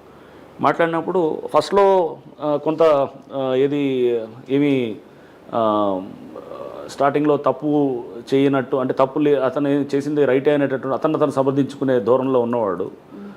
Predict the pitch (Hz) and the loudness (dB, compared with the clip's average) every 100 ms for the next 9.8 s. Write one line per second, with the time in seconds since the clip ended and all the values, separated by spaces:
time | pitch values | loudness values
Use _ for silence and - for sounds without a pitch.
0 | - - - 139 170 202 220 190 175 - | -20 -20 -6 0 2 4 4 2 0 -8
1 | 98 151 160 170 170 160 143 - 95 131 | -8 -4 -4 0 2 2 0 -8 -14 -8
2 | 143 151 147 123 101 98 110 120 127 110 | -2 2 2 2 -2 -6 -8 -6 -4 -4
3 | - 117 - 151 151 131 135 131 143 117 | -6 -8 -4 0 0 2 2 2 0 0
4 | 117 135 139 131 - - - - - - | 2 2 2 -2 -6 -18 -20 -20 -20 -10
5 | 120 117 120 120 120 113 - 139 135 131 | -2 0 2 2 -2 -4 -2 0 2 0
6 | 143 127 - - - 123 123 117 113 110 | 0 -2 -4 -16 -6 0 2 2 0 -4
7 | - - 127 117 135 151 160 170 139 143 | -8 -2 0 2 4 4 2 0 -2 -2
8 | 147 143 143 185 143 143 117 127 131 123 | -2 -2 -2 -4 -6 -6 -12 -8 -6 -4
9 | 120 110 123 143 156 208 247 180 | -4 -4 -2 0 0 0 -2 -4